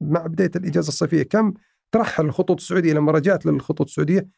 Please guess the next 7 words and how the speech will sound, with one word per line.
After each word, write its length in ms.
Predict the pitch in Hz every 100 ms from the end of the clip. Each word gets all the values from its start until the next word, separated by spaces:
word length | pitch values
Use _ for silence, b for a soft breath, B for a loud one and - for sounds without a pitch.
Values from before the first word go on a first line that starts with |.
| _ _ _
كانت 580 | - 233 214 175 147 127
ترحل 460 | - 202 185 - 143
جسور 400 | 135 - 240 -
جوية 580 | 165 160 170 139 127 - _ _ _ _ -
لبعض 1160 | - 151 - - 147 147 147 156 160 147 143
العواصم 440 | 143 131 147 151 147
العربية، 580 | 135 143 131 139 139